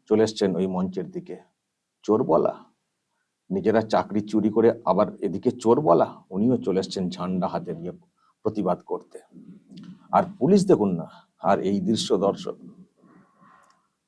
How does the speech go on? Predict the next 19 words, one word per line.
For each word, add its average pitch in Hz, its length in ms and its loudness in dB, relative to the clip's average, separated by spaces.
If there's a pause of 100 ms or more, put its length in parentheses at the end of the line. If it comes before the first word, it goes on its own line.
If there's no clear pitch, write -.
(500)
মহিলারা 127 420 6
সব 131 260 2
পায়ের 107 320 8
জুতো 95 260 0
খুলে 127 360 2
এইভাবে 104 340 2
জুতো 92 320 -4
দেখিয়েছেন। 90 540 -8 (100)
ওই 92 100 -6
চাকরি 98 400 -4
হারারা 95 420 2 (640)
যারা 101 180 6
বলছেন 95 360 0
আমাদের 95 300 2
চাকরি - 300 0
খেয়ে 131 320 6
নিয়েছেন 110 460 2
প্রাক্তন - 480 -2
বিচারপতি - 720 -4